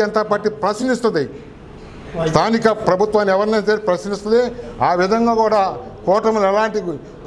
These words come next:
సమస్యలు రాకుండా మాకు, మా యొక్క కార్యకర్తలకు కూడా నామినేట్ పదవులు అవకాశం కల్పించాలని చెప్పేసి జనార్దన్ గారిని కోరుతున్నాము. అదేవిధంగా కూడా మేము మా యొక్క పూర్తి మద్దతు ఉంటుంది. ఆ విధంగా మనం ఎన్డీఏ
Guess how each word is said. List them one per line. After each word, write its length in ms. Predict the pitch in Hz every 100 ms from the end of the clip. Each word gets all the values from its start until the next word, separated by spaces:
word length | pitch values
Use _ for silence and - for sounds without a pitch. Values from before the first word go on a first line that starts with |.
| -
సమస్యలు 380 | 202 214 220 202
రాకుండా 360 | 202 196 196 226 233 - - - - 123
మాకు, 220 | 185 196 180 131 135
మా 100 | 165 196
యొక్క 160 | 196 202 196
కార్యకర్తలకు 580 | 190 220 214 220 214 196
కూడా 140 | 202 190 180 - - -
నామినేట్ 320 | 160 208 214 214
పదవులు 280 | 196 196 180
అవకాశం 320 | 175 202 180 165
కల్పించాలని 520 | 175 180 180 185 175 165
చెప్పేసి 340 | 165 175 190 175 139 - - 117
జనార్దన్ 400 | 143 185 185 180
గారిని 180 | 170 139
కోరుతున్నాము. 480 | 160 175 185 196 233 247 - - - 110
అదేవిధంగా 560 | 185 240 233 226 220 202
కూడా 160 | 214 233 233 196 - - 123
మేము 160 | 180 190
మా 60 | 190 196
యొక్క 160 | 190 190 170 - - - -
పూర్తి 280 | 262 262 240
మద్దతు 280 | 196 208 214
ఉంటుంది. 280 | 208 202 226 240 - - - - 123
ఆ 20 | 180 196
విధంగా 320 | 208 247 233 208
మనం 160 | 202 190 180 - - 151
ఎన్డీఏ 240 | 208 233